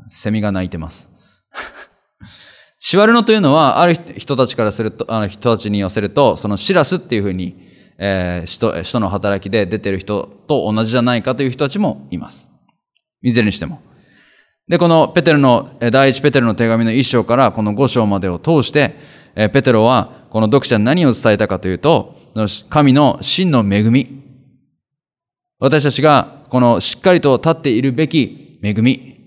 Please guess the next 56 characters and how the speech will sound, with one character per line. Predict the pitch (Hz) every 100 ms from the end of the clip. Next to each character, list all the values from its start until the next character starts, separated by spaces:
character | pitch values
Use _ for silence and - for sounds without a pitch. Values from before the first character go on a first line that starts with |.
| _ _ _ _ _ _ _ _ -
信 | 135 - 185
仰 | 196 202
と |
い | 208
う |
の | 170
は | 127
こ | 131
の | 131 123
恵 | 123
み | 160 180
を | 185
信 | 151 - 165
じ | 180
る | 151
ん |
で | 101
す | -
よ。 | -
神 | 113 98
の | 87
恵 | 87
み | 90 95
を。 | 92 - - _ _ _ _ _ _ _ _ _ _ _ _ _
そ | - 120
こ | 123
に | 135 - - - -
立 | 117
っ |
て | -
い | 98
な | 98
さ | 123 127
い |
と。 | - - _ _ _ _ _ _ _ _ _ _ _ _ -
十 | 143 135
三 | 135
節。 | 107 95
「バ | 120 180
ビ | 180
ロ | 151
ン |
に | 127
い | 123
る | 151 -
あ |
な | 123
た | 131
方 | 131 123
と | 107
共 | 120 113 120
に | 139 -
選 | 98 107
ば | 131
れ | 120
た | - 92